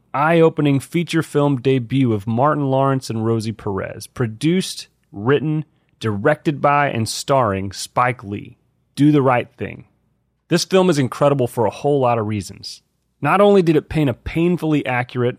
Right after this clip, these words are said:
albeit comedic, look at the racial tension that existed in late eighties America, but it also turned out to be an unfortunately prophetic look at the racial tensions that remain today.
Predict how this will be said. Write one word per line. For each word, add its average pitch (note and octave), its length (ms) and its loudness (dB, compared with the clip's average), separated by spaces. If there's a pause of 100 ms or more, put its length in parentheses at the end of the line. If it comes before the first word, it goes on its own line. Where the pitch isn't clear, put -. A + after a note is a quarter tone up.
albeit B2 400 -2
comedic, B2+ 520 0
look C3 360 0
at G#2 80 -12
the A2 80 -4
racial C#3 440 0
tension D3+ 460 -4
that B2 120 0
existed C3 560 -4
in B2 160 0
late C3+ 240 2
eighties C3+ 320 2
America, A#2+ 580 -2 (300)
but B2+ 100 0
it D3 60 4
also F3+ 260 2
turned D#3 300 2
out C#3+ 180 2
to C#3 60 -2
be C3+ 160 0
an C3 100 2
unfortunately D3 720 0
prophetic B2+ 640 -2
look G#2 260 -4
at G#2+ 80 -12
the A#2 100 -2
racial C3+ 340 0
tensions C3+ 480 -2
that A#2+ 120 -4
remain A#2+ 480 -2
today. A#2 460 -2